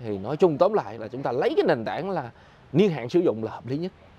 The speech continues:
Thì lúc đó cái chuyện mà niên hạn sử dụng nó hư hỏng này kia phải cải tạo. Mà trong thực tiễn chứng minh rằng là có những cái khu chung cư các nước trên thế giới thì không cần phải đập xây lại đâu.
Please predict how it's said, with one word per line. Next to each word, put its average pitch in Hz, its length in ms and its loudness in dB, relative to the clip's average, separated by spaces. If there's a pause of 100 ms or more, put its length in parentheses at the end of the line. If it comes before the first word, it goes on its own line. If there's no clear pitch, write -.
(580)
Thì 214 120 6
lúc 190 160 6
đó 202 200 2
cái 247 140 -8
chuyện 135 380 -8
mà 123 80 -8
niên 147 240 0
hạn 123 200 -8
sử 139 280 0
dụng 113 260 0
nó - 80 -6
hư 196 440 -2
hỏng 196 380 -6
này 123 220 -4
kia 185 220 6
phải 170 200 -4
cải 170 260 -2
tạo. - 240 -4 (840)
Mà 147 280 4
trong 233 180 2
thực - 180 -2
tiễn 196 220 2
chứng 254 180 -4
minh 202 160 0
rằng 170 160 -6
là 165 60 -4
có 220 180 -2
những 208 280 -2
cái 226 320 -4
khu 214 240 -2
chung 196 160 -2
cư 202 220 4
các - 140 -8
nước 427 240 0 (480)
trên - 140 -4
thế 202 120 4
giới 208 600 0
thì 160 300 0
không 214 240 -4
cần 190 180 -2
phải 202 80 -2
đập - 200 0
xây 233 160 2
lại 196 180 -2
đâu. 240 100 -4